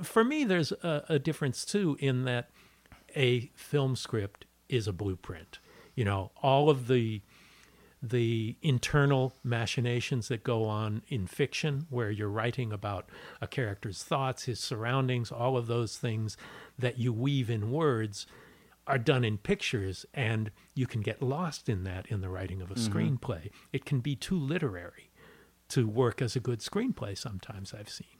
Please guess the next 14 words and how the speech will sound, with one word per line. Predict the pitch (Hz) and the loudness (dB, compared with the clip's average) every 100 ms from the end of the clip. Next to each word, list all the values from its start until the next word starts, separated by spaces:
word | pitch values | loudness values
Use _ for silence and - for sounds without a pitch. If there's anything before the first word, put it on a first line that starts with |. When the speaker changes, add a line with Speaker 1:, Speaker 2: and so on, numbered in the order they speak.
| - - | -20 -12
Speaker 2:
But | - 120 | 2 6
I'll | 117 | 6
also | 135 160 - 120 | 6 4 4 0
cheat, | - - 135 98 - - _ _ _ _ _ - | 0 0 0 -2 -6 -20 _ _ _ _ _ -6
uh, | 113 107 101 95 | 0 2 2 0
when | - 113 107 | -2 0 2
I'll | 101 107 - | 2 -2 -8
do | 123 110 | 0 0
a | |
screenplay, | 98 - 110 98 107 | 2 2 0 2 0
because | 98 107 107 | 0 0 2
I'm | 110 | 2
aware | 107 110 143 143 131 | 2 4 6 6 4
that | 95 104 104 | 2 0 -2